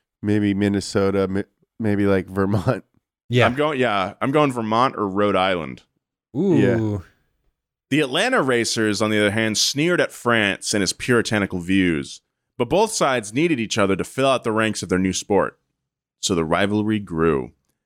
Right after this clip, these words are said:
Speaker 3: C and Hall were so eager to top the Daytona racers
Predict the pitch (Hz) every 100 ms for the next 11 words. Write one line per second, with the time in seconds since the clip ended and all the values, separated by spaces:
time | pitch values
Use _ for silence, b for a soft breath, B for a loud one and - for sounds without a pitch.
0 | _ _ _ _ _ _ _ - - 226
1 | 247 247 156 151 135 127 120 120 - 147
2 | 151 131 135 123 101 - 127 120 117 101
3 | 98 117 107 98 98 95 - 98 87